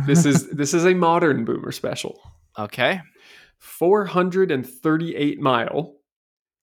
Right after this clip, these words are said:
Speaker 1: twenty twelve Mustang Boss three oh two.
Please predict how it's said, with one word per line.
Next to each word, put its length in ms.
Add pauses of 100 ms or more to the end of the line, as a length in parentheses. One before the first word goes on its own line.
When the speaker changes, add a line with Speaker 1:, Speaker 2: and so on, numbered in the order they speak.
Speaker 1:
twenty 400
twelve 680 (760)
Mustang 600
Boss 340
three 180
oh 80
two. 260